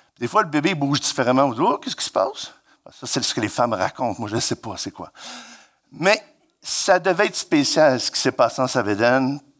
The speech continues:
parce qu'elle dit qu'il tressaille de joie. Je sais pas si ça jumpait, je sais pas comment ça s'est fait,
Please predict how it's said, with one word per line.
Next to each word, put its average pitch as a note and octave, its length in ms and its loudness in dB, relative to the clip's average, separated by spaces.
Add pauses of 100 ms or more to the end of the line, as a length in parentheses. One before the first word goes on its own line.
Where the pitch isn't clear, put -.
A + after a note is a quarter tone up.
parce - 240 0
qu'elle C#3 180 2
dit D3+ 240 -2
qu'il - 160 -10
tressaille E3+ 580 4
de C#3+ 140 -2
joie. C3+ 380 2 (260)
Je - 100 -8
sais D#3 100 -2
pas A3+ 160 0
si - 80 4
ça - 240 4
jumpait, D3+ 500 0
je - 80 -4
sais D#3+ 60 -4
pas E3+ 80 0
comment B3 120 2
ça - 120 2
s'est D3 180 4
fait, G3+ 340 2